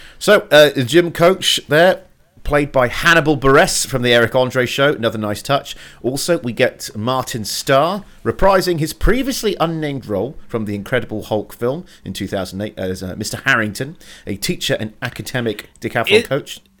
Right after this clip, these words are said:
Speaker 2: Is he reprising?
Speaker 1: I read that it's supposed to be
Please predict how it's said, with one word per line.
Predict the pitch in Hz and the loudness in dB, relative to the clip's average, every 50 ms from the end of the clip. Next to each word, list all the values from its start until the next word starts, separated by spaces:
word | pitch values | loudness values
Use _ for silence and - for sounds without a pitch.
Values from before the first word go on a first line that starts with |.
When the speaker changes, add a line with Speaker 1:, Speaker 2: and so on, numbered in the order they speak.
| _ _ - | _ _ 2
Speaker 2:
Is | 185 196 214 196 | 4 4 4 4
he | - 247 247 233 | 0 0 0 0
reprising? | 226 240 247 - - 247 240 226 226 240 233 190 233 233 226 226 226 233 226 - - - - - _ _ _ _ _ _ - | 0 -2 -4 0 2 4 6 6 6 4 2 -2 -4 -4 -4 -4 -4 -4 -6 -8 -10 -14 -20 -20 _ _ _ _ _ _ 4
Speaker 1:
I | 160 202 247 277 | 8 8 8 8
read | 240 220 233 196 175 160 151 - - | 8 8 6 8 8 6 4 4 4
that | 160 127 | 4 4
it's | 143 147 - | 4 2 0
supposed | 160 151 - - 165 160 156 - - | 0 2 6 6 6 6 4 0 -4
to | - - | -6 -6
be | - - 135 113 101 95 95 95 | -2 0 0 2 2 0 -4 -4